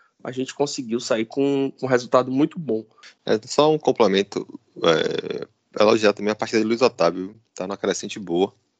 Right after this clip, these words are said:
Speaker 2: achei, tá muito mais seguro. Essa questão dos lançamentos também, é, eu percebo também que Conte tá lançando menos, quem tá lançando mais é até Luiz Otávio agora esse lançamento,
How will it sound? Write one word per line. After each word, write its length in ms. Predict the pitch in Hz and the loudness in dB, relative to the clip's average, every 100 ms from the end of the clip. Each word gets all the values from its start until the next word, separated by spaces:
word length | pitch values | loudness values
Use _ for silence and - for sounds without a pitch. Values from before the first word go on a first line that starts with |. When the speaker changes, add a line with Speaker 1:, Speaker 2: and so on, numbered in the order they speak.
| _ - - - | _ -20 -20 -18
Speaker 2:
achei, 480 | 98 - 98 95 - _ | -10 -2 -2 -2 -8 _
tá 120 | - | -4
muito 440 | 101 98 120 147 135 | -4 -4 -6 -4 -2
mais 100 | 113 | 0
seguro. 400 | 117 87 92 - _ _ _ - | 0 -2 -4 -6 _ _ _ -8
Essa 260 | - - | -4 0
questão 240 | 123 123 110 | 0 0 0
dos 220 | 117 107 | 0 -2
lançamentos 420 | 113 113 98 98 | 0 2 2 0
também, 320 | - 90 104 117 - _ _ - 95 | -2 -2 -4 -4 -14 _ _ -14 -4
é, 420 | 90 85 80 85 | -2 -2 -4 -4
eu 80 | 95 | -2
percebo 380 | - - 107 | 0 2 2
também 180 | 104 101 | 2 -4
que 160 | 101 110 | -4 -6
Conte 320 | - 113 120 | -2 -2 0
tá 120 | 113 | 0
lançando 380 | 113 117 - 135 | 0 0 -2 -2
menos, 320 | 117 104 107 | 2 2 2
quem 120 | - | -2
tá 80 | 101 | 4
lançando 300 | 107 104 113 | 4 4 2
mais 140 | 107 104 | 4 2
é 40 | |
até 180 | 107 113 | 2 2
Luiz 160 | 131 | 4
Otávio 340 | 139 - 92 90 | 2 2 0 0
agora 140 | 87 | -6
esse 140 | 87 92 | -8 -12
lançamento, 420 | 92 92 85 | -10 -10 -10